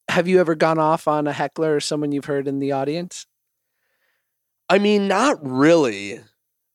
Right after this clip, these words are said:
Speaker 2: I got booed off stage once in New
Speaker 1: <laughs>
Speaker 2: York.
Speaker 1: No, why?
Speaker 2: When I was first starting. Because I wasn't, it was, I moved from Minnesota to New York. And so Minnesota was very Midwest, very nice,
Speaker 1: Mm.
Speaker 2: very,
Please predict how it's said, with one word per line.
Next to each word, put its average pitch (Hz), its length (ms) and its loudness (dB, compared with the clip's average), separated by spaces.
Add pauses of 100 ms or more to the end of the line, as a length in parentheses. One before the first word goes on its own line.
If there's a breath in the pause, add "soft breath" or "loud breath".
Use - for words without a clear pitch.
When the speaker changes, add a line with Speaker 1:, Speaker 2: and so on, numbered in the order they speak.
(280)
Speaker 2:
I 131 160 4
got 180 240 2
booed 175 260 2
off 165 200 2
stage 131 400 2
once 120 300 -2
in 110 80 0 (160)
New - 0 -
Speaker 1:
<laughs> 104 40 -10
Speaker 2:
York. 107 400 -8
Speaker 1:
No, 180 320 2
why? 151 340 2
Speaker 2:
When 123 120 -2
I 120 80 2
was 117 140 -2
first 135 300 0
starting. 113 520 -2 (520)
Because 139 260 2
I 151 100 6
wasn't, 143 420 0
it 135 80 2
was, 135 420 -4 (300)
I 123 100 2
moved 160 200 4
from 175 160 0
Minnesota 123 800 2 (260)
to - 140 -6
New 117 120 -4
York. 110 400 -4
And 110 100 -12
so 120 100 -2
Minnesota 143 420 2
was 113 140 -6
very 110 520 -2 (460)
Midwest, 127 640 2
very 120 180 -2
nice, 104 640 -6
Speaker 1:
Mm. 131 280 -8
Speaker 2:
very, 113 480 -2